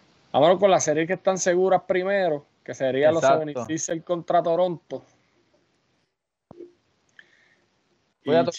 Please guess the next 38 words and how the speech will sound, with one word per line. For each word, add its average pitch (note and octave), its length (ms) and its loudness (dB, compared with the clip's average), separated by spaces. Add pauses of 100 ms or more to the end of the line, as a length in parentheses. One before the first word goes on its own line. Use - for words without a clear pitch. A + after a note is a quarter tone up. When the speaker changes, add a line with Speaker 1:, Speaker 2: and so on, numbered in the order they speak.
(120)
Speaker 2:
Toronto. B2+ 420 -8 (1400)
Speaker 1:
Va E3 140 4
a G#3+ 40 -2
Toronto, G3+ 500 0
en C3+ 80 -8
se-, G3+ 240 -8
dame, F#3 320 0
dame, F#3 280 -2
dame, E3 400 -4
dame, G3 480 -2
dame F#3 340 0
carne, D3+ 340 -2
dame D#3 240 -8
carne. C3+ 420 -12 (260)
Speaker 2:
No F3 160 2
sé, G3 180 2
estaba F#3 320 0
chequeando G3 380 -6
en G3+ 80 -10
estos F#3 240 -10
días F#3+ 180 -4
pa, F#3 240 0
pa F3 140 0
joder E3+ 240 -2
a F#3+ 60 -2
Gordito E3+ 600 -6
y, C3 340 -2
y C3 340 -2
Toronto C3 680 2
<laughs> - 0 -
le E3 120 4
ganó D#3 260 2
creo D#3 160 -2
que D#3 80 0
tres D#3 180 0
a D3+ 120 2
uno C#3 200 -4
esa, C3+ 180 -6